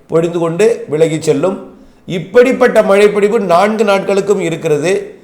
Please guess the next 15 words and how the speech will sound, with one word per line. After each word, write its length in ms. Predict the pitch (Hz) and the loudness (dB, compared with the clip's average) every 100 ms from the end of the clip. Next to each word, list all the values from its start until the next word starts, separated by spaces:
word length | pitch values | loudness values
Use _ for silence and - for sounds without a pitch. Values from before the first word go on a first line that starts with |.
| _ _ - | _ _ -4
இதுல 280 | 175 185 | 2 2
முப்பத்தி 460 | 156 185 269 277 269 | 2 2 2 2 2
ஓராம் 340 | 226 208 202 | 2 4 4
தேதி, 260 | 196 190 180 | 4 2 0
நாளை 460 | 143 151 190 214 208 | 0 2 2 2 0
வெள்ளிக்கிழமை, 720 | 165 196 220 202 180 175 220 - - - - | -2 -2 -2 0 0 0 -2 -4 -12 -20 -16
கூடுதல் 520 | 170 226 247 247 240 | -4 -2 2 0 0
பரப்பில் 400 | 196 202 202 208 175 | 2 0 0 -2 0
இருக்கிறது. 420 | 165 170 160 190 214 - - - - | -2 0 0 2 0 -4 -18 -20 -18
நாளை 520 | - 160 208 240 240 | -2 2 4 4 4
தான் 220 | 226 254 247 - - - - | 6 4 2 -6 -16 -20 -10
அதிகாலையிலேயே 920 | - 170 226 226 220 214 214 208 220 233 196 | 0 0 4 4 6 6 4 4 4 4 4
டெல்டாவின் 540 | 185 208 208 202 185 175 | 4 4 4 2 2 0
கடலோரம் 420 | 185 185 185 170 | 4 4 4 0
தொடங்கும். 400 | 165 156 170 196 | 0 0 0 -2